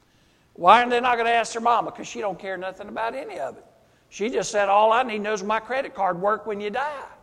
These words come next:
Now, that's a truth. It is a truth. So I got my girls together and said, "Girls, now look at this stuff." Well,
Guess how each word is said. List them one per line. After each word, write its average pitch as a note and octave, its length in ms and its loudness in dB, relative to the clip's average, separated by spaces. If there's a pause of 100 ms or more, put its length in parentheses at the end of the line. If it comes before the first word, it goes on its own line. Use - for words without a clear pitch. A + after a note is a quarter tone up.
(2500)
Now, F#3+ 200 2
that's A3+ 320 2
a F#3 80 -2
truth. C#4 460 0
It F#3+ 120 -2
is C4 220 -4
a G3 80 -6
truth. F3 340 -8 (220)
So - 160 2
I G#3+ 100 10
got B3 220 6
my A#3+ 80 0
girls C#4+ 340 8
together A#3 200 2
and F#3 80 -2
said, F#3 120 -6
"Girls, B3+ 240 6
now G#3+ 180 2
look D4 220 0
at C4+ 100 -12
this B3+ 140 -4
stuff." - 380 -2 (1120)
Well, C4+ 400 -4